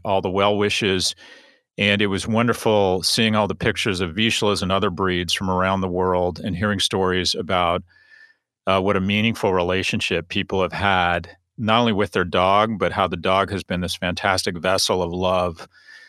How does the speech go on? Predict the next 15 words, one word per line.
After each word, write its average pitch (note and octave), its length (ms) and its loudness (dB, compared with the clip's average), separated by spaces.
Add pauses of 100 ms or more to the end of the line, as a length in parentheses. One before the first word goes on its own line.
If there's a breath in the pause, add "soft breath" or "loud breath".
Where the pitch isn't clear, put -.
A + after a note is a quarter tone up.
(280 loud breath)
uh, F#2 200 2
for G#2 260 0
their F2+ 160 0
life A#2 540 0 (100)
and G2+ 340 0
for G#2+ 140 -2
their G2 140 2
other G2 180 0
family F2+ 380 -2
members. F2 420 -4
So A2+ 140 0
anyways, A2+ 420 2
here C#3 340 0
is B2+ 200 0
our, G#2 400 4